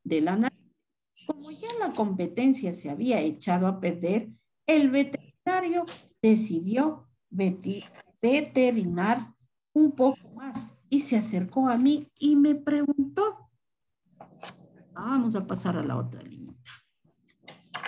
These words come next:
A la otra hojita, digamos.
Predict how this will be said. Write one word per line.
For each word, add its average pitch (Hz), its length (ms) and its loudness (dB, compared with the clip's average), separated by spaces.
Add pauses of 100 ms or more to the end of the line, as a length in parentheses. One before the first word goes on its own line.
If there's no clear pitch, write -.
(1400)
A 180 140 0
la 139 340 -4
otra 226 380 -4
hojita, - 480 -8
digamos. - 840 -16